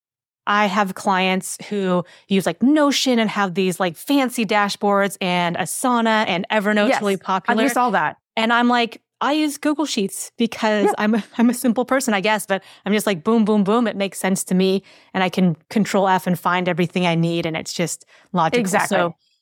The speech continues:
Speaker 1: literally whatever works for you. And even like Sarah
Speaker 2: Yes.
Speaker 1: said, just, just whatever works for you to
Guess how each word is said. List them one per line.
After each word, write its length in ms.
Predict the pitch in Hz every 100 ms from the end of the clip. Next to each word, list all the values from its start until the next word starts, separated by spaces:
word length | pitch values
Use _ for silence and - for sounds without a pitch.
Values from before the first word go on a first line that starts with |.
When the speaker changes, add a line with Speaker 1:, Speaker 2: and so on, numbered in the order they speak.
| _ -
Speaker 1:
literally 500 | 254 247 226 208 202
whatever 420 | 214 226 208 214
works 260 | 190 190 -
for 120 | 190
you. 280 | 170 151 170
And 160 | 180 180
even 180 | 180 180
like 140 | 180 220
Sarah 280 | 294 254 170
Speaker 2:
Yes. 80 |
Speaker 1:
said, 220 | 185 165 156
just, 420 | 165 - - -
just 280 | 175 - -
whatever 320 | 180 185 180
works 220 | 180 165
for 100 | -
you 80 | 180
to 80 | 170